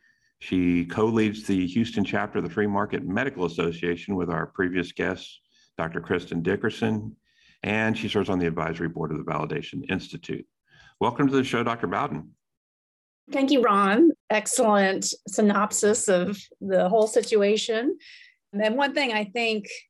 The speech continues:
Speaker 2: I'll add is that this pandemic has really shed light on how horrible our healthcare system is and the power of direct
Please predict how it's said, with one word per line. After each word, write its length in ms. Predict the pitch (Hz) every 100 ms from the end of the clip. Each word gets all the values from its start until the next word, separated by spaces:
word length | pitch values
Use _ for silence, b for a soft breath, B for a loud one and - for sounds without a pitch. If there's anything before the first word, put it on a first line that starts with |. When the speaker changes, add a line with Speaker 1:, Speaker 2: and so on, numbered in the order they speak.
| - _ -
Speaker 2:
I'll 260 | 208 202 -
add 520 | 233 240 262 233 220
is 300 | 226 214 196
that 280 | 220 208 202 b b _ _ _ _ -
this 400 | 254 254 - - -
pandemic 760 | 254 240 220 220 233 220 196
has 160 | 214 208
really 260 | 196 202
shed 500 | 196 - - 214 208
light 500 | 202 190 190 185 185 -
on 160 | 190 185
how 300 | 190 185 180
horrible 720 | - 196 196 196 180 185 185
our 180 | 185 185
healthcare 520 | 196 185 - 185 180
system 440 | - 190 - -
is 680 | 185 190 185 185 185 202 - B B B _ -
and 480 | 226 220 208 202 196
the 120 | 202
power 840 | 196 - 202 202 104 101 190 196 -
of 500 | 202 190 92 92 92
direct 520 | 190 196 190 190